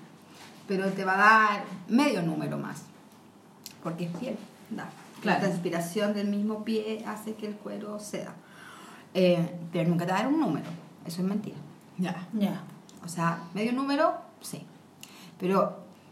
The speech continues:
Speaker 1: claro, es como que si yo siento que me queda un poco apretado, pero sí un poco, pero si lo sentís que es insoportable, o sea, ese zapato no va a dar. Vaya a seguir siendo insoportable. Lo que pasa es que tú, tu pie se va a adaptar a sufrir con ese zapato.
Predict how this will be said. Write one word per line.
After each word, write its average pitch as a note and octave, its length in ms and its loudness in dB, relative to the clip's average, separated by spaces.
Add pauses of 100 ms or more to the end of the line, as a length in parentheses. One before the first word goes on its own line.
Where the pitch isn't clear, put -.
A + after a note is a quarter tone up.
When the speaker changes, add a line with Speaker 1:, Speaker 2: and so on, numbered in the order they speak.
(260)
Speaker 1:
claro, A#3 320 6
es G#3 100 -4
como A#3+ 460 2
que - 80 -12
si - 140 -10
yo A3 100 0
siento A#3 320 0
que G3+ 60 -6
me E3+ 120 -4
queda G#3 120 -2
un G#3+ 180 0
poco - 220 -10
apretado, - 580 0
pero G3 160 0
sí G3 140 -2
un G3+ 220 2
poco, G#3 300 2
pero E3 120 -4
si - 100 -10
lo D3+ 80 -6
sentís D3 320 -6
que - 60 -8
es C#4 60 -2
insoportable, E3+ 1040 -4
o F#3 40 -10
sea, E3+ 140 -6
ese G3 160 -4
zapato F#3+ 340 -4
no G3+ 100 -4
va D#3+ 120 -2
a - 20 -6
dar. - 200 -8 (1000)
Vaya G3 160 4
a G#3 40 0
seguir E3+ 200 0
siendo G3+ 280 -2
insoportable. G#3+ 520 -2
Lo F3+ 100 0
que E3+ 100 0
pasa G#3 220 2
es G#3 60 0
que F#3 240 -4 (240)
tú, C4 320 -6 (840)
tu F#3 200 0
pie D4 340 2
se D4+ 200 -4
va B3+ 140 6
a B3+ 100 4
adaptar C4 580 4
a A#3 80 2
sufrir A3+ 540 -4
con C4+ 140 -8
ese B3 140 -6
zapato. D4+ 380 -4